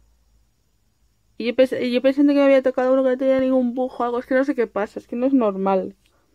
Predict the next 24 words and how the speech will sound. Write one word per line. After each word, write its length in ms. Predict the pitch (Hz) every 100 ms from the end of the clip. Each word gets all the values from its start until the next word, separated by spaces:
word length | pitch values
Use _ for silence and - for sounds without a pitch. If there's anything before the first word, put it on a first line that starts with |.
| _ _ _ _ _ _ _ _
Que 80 | -
lo 60 | 220
tengas 140 | 233
que 60 | -
casar 240 | 226 226
cada, 320 | 220 214 202
cada 160 | 208 220
cuatro 260 | 220 214 208
días. 520 | 196 190 202 - _ _ _ _ _ _ _ _ _ _ _
Ay, 140 | - 254
me 120 | 262
estresa, 420 | 208 220 220 208
eh, 60 | 208
tener 180 | 214 208
un 80 |
nuevo 240 | 208 202 202
hijo 180 | 208 214
cada 180 | 202 196
cuatro 300 | 202 196 196
días, 320 | 220 196 196
eh, 80 | 208
no 120 | 214
sé 100 | 214
vosotros. 580 | 202 214 208 214 226